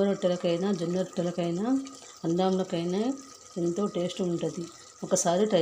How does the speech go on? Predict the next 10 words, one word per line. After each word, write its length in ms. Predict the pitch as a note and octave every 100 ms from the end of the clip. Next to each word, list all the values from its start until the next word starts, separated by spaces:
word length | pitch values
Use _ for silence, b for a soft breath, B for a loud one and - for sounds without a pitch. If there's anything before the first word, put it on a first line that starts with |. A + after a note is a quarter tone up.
| E3
చేసి 140 | F#3+ -
చూడండి. 360 | E3 D3 D3+ - - - - - - - - - - - - - - E3
రోజు 240 | D#3+ E3+ D#3+
నేను 240 | E3 A3 E4+ - B B _ D3+
గోరుచిక్కుడుకాయ, 760 | D#3 E3 - - D3+ C#3+ D3+ F3+ G#3+
శనగపప్పు 560 | F3+ E3 F3 F3 - A3 F3
ఇగురు 240 | D#3+ E3 -
కూర 140 | D3 E3
వండుతున్నా. 480 | D#3 C#3+ D3 C#3+ C#3+ - _ _ _ _ _ _ _ - D3+
ఇటు 160 | A3+